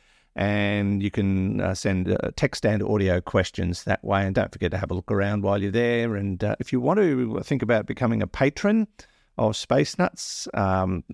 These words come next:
by all means, uh, look into that as well. We'll never force you to pay for it, but, uh, if you want to voluntarily put some money in the kitty to pay for a new internet connection or something, uh, that, uh, would be <laughs> most welcome.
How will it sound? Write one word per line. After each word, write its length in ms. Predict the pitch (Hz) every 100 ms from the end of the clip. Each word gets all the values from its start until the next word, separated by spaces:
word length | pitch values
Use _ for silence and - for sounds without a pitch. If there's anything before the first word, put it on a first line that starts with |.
| 95
by 180 | - 107
all 140 | 113 107
means, 500 | 110 113 107 - 107
uh, 160 | 92
look 300 | 98 101 -
into 180 | 113 95
that 240 | 95 95 -
as 360 | 104 92 85 -
well. 380 | - 135 135
We'll 100 | 110 95
never 260 | 120 131
force 320 | 110 110 92
you 60 | 98
to 60 | 82
pay 200 | - 92
for 260 | - 98
it, 100 | 98 -
but, 260 | 92 -
uh, 180 | 95 87
if 160 | - -
you 180 | 90 87
want 200 | 101 95
to 80 | 95
voluntarily 760 | 92 98 95 123 120 117 107 - _ _ -
put 160 | 120
some 140 | - 107
money 240 | 113 113
in 80 | 98
the 60 |
kitty 360 | 98 135 135 127 _ _ _ _ _ _ - -
to 80 |
pay 220 | 117 127 123
for 120 | 107
a 40 |
new 200 | 110 123
internet 360 | 123 127 117 120
connection 400 | - 123 - 139
or 80 | 120
something, 380 | 131 131 127 127 - - _ -
uh, 260 | 127 123 123
that, 480 | 117 127 - - -
uh, 260 | 110 117 117
would 320 | 107 117 95
be 320 | - 101 98 151 - -
<laughs> 320 | - - 151
most 260 | - 190 -
welcome. 600 | 151 160 - - 117 -